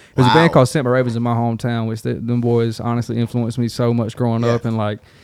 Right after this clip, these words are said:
Speaker 1: even getting me to a place of, like, performing in a way. Like, I, they inspired me crazy at the beginning. So, um, but they did, uh, a lot of their pre-pro and stuff with this guy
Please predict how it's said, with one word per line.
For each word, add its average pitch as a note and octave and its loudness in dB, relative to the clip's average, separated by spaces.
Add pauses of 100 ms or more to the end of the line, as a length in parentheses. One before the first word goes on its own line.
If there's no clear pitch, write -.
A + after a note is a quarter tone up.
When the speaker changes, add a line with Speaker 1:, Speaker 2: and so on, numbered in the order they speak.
(220)
Speaker 1:
even D#3+ 4
getting C#3+ 0
me C#3 2
to C3+ -2
a A2+ 0
place B2+ -2
of, A2 -6
like, A2+ -6
performing A#2+ 0
in A2 -2
a G#2+ -2
way. A2 -2
Like, A2 -6
I, A#2+ -2
they A#2+ -2
inspired A#2 -2
me G#2+ -2
crazy A2 -4 (120)
at A2 -8
the A2 -8
beginning. A2 -4
So, G#2+ -8 (400)
um, G2 -4 (280)
but A#2+ 0
they D#3 6
did, C#3+ 4 (440)
uh, A#2+ 0
a G#2 -4
lot C3+ 2
of B2+ -2
their A#2 2
pre-pro B2+ 2
and A#2+ 0
stuff A2+ -2
with B2 -2
this A#2+ -4
guy A#2 -2